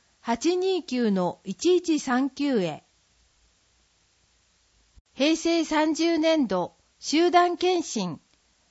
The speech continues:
特定健診等、国保後期、がん健診日程表。平成三十年十月から平成三十一年三月まで。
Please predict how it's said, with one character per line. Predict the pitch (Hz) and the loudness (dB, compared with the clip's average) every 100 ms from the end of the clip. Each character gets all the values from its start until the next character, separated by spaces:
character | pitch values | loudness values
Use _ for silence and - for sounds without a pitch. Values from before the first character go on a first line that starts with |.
| _ | _
特 | 233 233 - | -4 -4 -2
定 | 359 370 | 0 0
健 | 359 359 349 | 0 -2 -2
診 | - 247 202 | -2 -2 -2
等、 | - 240 220 175 - _ _ _ | 0 2 2 0 -8 _ _ _
国 | - 285 294 240 | -2 -2 0 -4
保 | 185 180 - - | -2 -6 -8 0
後 | 277 262 | 4 4
期、 | - 190 160 - _ _ _ _ - | 2 -8 -10 -12 _ _ _ _ 0
が | 240 | 2
ん | 330 | 2
健 | 330 359 339 | 0 0 0
診 | - 254 202 | -2 -2 0
日 | 190 185 - | -2 -4 0
程 | 269 262 | 0 0
表。 | - 240 220 202 - _ _ _ _ _ _ _ _ | 0 2 2 -2 -10 _ _ _ _ _ _ _ _
平 | - 320 320 | 0 0 2
成 | 330 330 | 0 -2
三 | 311 320 320 | 0 0 0
十 | 302 330 | 0 0
年 | 285 233 190 | 2 0 -2
十 | 202 254 277 | -2 0 0
月 | 285 - | -2 -2
か | - 196 | -6 -2
ら | 190 190 _ _ _ | -2 -4 _ _ _
平 | - 294 320 | -2 0 0
成 | 330 330 | 0 -2
三 | 320 330 339 | 0 0 0
十 | 294 262 220 | 0 0 0
一 | 202 - 277 277 | -4 -6 0 2
年 | 226 170 127 | 2 -2 -10
三 | - 294 330 | -6 -2 0
月 | 330 262 - | 2 0 -2
ま | 185 196 | -4 -2
で。 | 180 143 | -4 -8